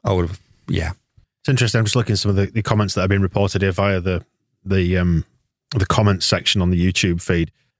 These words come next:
Speaker 2: Uh, Marsh saying that he keeps talking to Rafinha, asking him to be inside more. And Phillips saying in response to that, um, "But Jackie and Rafa keep turning into traffic there."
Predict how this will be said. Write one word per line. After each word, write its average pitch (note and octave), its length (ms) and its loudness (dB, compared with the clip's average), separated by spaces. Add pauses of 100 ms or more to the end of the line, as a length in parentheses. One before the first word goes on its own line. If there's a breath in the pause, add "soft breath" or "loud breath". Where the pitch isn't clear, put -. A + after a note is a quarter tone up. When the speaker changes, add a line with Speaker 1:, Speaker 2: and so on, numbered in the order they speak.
Speaker 2:
Uh, F2+ 120 0
Marsh F#2+ 520 0 (120)
saying F#2 240 0
that E2+ 80 -4
he F#2+ 80 -4
keeps - 240 -4
talking F#2+ 300 -2
to F#2+ 100 0
Rafinha, F#2 380 0
asking F2+ 280 0
him F2 60 0
to E2+ 100 -4
be F2 140 0
inside F2 480 0
more. E2+ 320 0 (400)
And F2 180 0
Phillips - 500 0
saying F#2+ 260 0
in F2 60 2
response F2+ 440 -2
to F#2+ 60 0
that, F2 220 -2 (280)
um, F2+ 240 2
"But F2 160 -6
Jackie G2 300 -2
and F#2 60 0
Rafa F2 200 -2
keep F#2 180 -4
turning F2+ 300 0
into E2 160 0
traffic F2+ 440 -4
there." E2+ 220 0